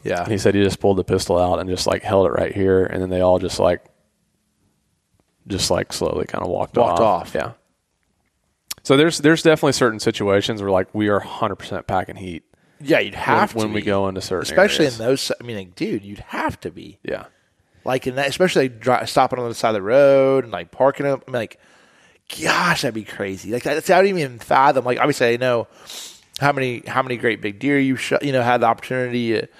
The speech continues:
Speaker 1: harvesting and all these things. I'm like, but you don't think of that aspect of urban hunting. Like, it would be
Speaker 2: There's a lot of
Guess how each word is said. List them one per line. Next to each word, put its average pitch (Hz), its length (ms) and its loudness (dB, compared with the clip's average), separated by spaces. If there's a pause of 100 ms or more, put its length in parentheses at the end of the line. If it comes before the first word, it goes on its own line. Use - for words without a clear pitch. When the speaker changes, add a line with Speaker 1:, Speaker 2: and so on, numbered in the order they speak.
(280)
Speaker 1:
harvesting 139 360 0
and 139 60 -2
all 170 160 6
these 180 160 4
things. 165 160 -2
I'm 143 120 -2
like, 113 280 -6 (840)
but 127 340 2
you 139 100 -4
don't 156 260 0
think 151 260 -4
of 110 260 -2
that 107 440 4
aspect 110 440 0
of 117 160 -10
urban 147 280 4
hunting. 120 380 -6
Like, 120 240 -4
it 110 120 -6
would 107 180 -8
be 104 360 -10 (160)
Speaker 2:
There's 147 220 4
a 180 60 4
lot 107 460 6
of 101 280 -2